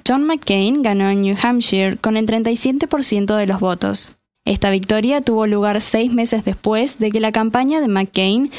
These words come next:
parecía acabada cuando prácticamente se quedó sin dinero y debió despedir a algunos colaboradores. McCain logró derrotar a Mitt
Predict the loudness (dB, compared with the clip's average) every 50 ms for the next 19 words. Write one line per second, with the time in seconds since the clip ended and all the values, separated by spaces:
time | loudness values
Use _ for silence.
0 | -14 -16 -8 -4 -2 -2 0 0 0 0 0 2 2 0 0 0 0 2 2 2
1 | 2 2 2 2 0 0 0 0 2 0 0 0 0 -2 -2 0 -2 -2 0 0
2 | 0 2 2 0 0 0 0 0 0 0 0 0 0 0 0 0 0 0 0 0
3 | 0 0 0 0 2 0 0 0 0 -2 -4 -10 -16 -16 -10 -4 -2 0 2 2
4 | 2 2 2 0 0 0 0 0 0 0 2 2 2 2 0 0 0 0 0 0
5 | 0 0 0 0 2 2 2 2 2 2 2 2 0 0 0 0 -2 -2 -4 -4
6 | -6 -10 _ _ _ _ _ _ 0 0 0 0 0 0 2 2 2 2 2 2
7 | 2 0 2 2 2 2 2 2 0 0 0 0 0 0 2 2 2 2 2 0
8 | 0